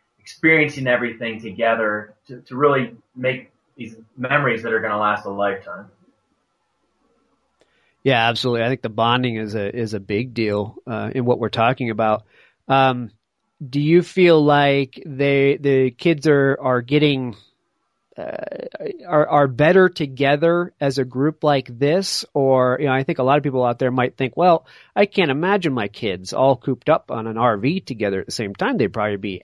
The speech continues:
Speaker 2: after each other and trying to kill each other." How are they, are they becoming better friends as siblings because they are in such close proximity, or how's that working out?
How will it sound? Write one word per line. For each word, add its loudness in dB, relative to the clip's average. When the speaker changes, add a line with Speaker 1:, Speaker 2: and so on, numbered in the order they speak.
Speaker 2:
after -2
each -8
other -2
and -10
trying -8
to -10
kill 0
each -4
other." -4
How 4
are 2
they, 2
are 0
they 4
becoming 0
better 2
friends 2
as 2
siblings 0
because 0
they 6
are 6
in -2
such -4
close -2
proximity, -2
or -2
how's 0
that 0
working -2
out? -2